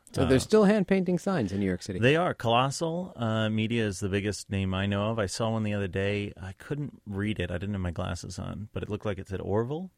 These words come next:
Speaker 2: And they're, uh, they had sort of, like, grayed out a side of a building, which I assume is sort of the, the, uh, like, the primer coat. And then they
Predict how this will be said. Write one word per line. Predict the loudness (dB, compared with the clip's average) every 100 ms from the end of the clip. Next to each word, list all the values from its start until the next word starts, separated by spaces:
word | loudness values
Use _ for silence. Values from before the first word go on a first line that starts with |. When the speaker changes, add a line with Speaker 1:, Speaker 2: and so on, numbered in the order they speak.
| _ -4
Speaker 2:
And | 0 4
they're, | 4 2
uh, | 2 2 2 -4 -14 _ _ -4
they | 2 4
had | 4 0
sort | 0 0
of, | 0
like, | -2 -4
grayed | -2 2 4 4
out | 4 4 2 -4 -8
a |
side | 0 2 2
of | 0
a |
building, | 0 0 0 -2
which | -2
I | -4
assume | -4 -4 -2 -2
is | -4
sort | -6 -6
of | -10
the, | -14 -12 -6 -4 -4
the, | -6 -8 -8 -12
uh, | -14 -14 -16 _ _ -6
like, | -4 -4
the |
primer | -6 0 0 0 0
coat. | 0 -2 -4 _ _ _ -20 -20 _ -4
And | 0
then | 2
they | 0